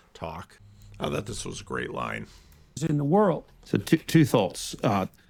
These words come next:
Speaker 3: th-, there's only one law of history. I, I'm a, I'm a historian, uh,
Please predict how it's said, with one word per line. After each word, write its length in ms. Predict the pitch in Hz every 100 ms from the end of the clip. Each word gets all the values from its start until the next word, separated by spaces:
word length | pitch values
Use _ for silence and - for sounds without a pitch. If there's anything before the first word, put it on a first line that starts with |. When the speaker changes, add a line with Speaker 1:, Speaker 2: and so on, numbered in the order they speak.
| _ _ _ -
Speaker 3:
th-, 140 | 139
there's 180 | 147 131
only 200 | 202 190
one 260 | 135 135 113
law 160 | 110
of 100 | 98
history. 400 | 107 - - 98
I, 180 | 113 139
I'm 180 | 156 135
a, 80 | 110 -
I'm 160 | 104 92
a 40 |
historian, 720 | 87 - 104 90 85 87 117 -
uh, 320 | 127 92 92